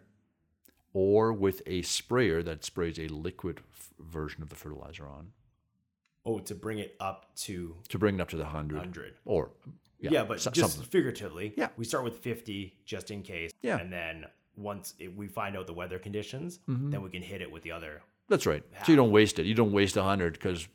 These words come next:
Speaker 1: you know, that, that can happen. Like this year, for example, things dried up, right? We had a promising May and semi-promising June, and then it all just kinda stopped raining.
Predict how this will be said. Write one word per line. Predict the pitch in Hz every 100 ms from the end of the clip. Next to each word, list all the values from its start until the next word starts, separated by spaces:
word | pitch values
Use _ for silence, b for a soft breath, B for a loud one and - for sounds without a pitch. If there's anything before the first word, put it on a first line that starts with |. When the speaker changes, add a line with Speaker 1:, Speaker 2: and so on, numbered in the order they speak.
| -
Speaker 1:
you | 117
know, | 90
that, | 110 107
that | 117 110 -
can | 98
happen. | 101 101
Like | 98
this | 110 117
year, | 76
for | 87
example, | 82 80 78
things | 80 98 87
dried | 95 87 92
up, | 80 -
right? | 76 87
We | 85
had | 85
a |
promising | - 87 78 82 85
May | 87 92 90 - B B B B B
and | - 80 76 78 76 73
semi-promising | - 90 82 92 82 80 85
June, | 85 85 87
and | 82
then | 82 80 76
it | 73
all | 80 78
just | 82 -
kinda | 82 78
stopped | - 78 71
raining. | 78 85 87 71